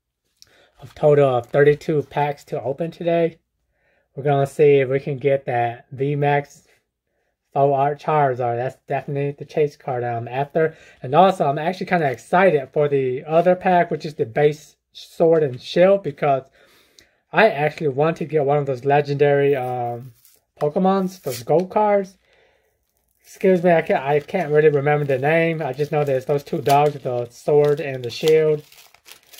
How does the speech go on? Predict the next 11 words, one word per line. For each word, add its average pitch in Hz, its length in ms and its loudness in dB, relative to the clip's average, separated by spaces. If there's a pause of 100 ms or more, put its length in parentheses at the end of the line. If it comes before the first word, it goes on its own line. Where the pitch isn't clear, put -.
(300)
I 135 40 -14
know 139 220 2
that 131 400 -2 (560)
they're, 147 380 2
they 143 280 2
are 143 140 0
in 139 180 -6
that, 117 240 -6 (320)
that 123 200 -12
set, 165 540 -4
and 123 340 -10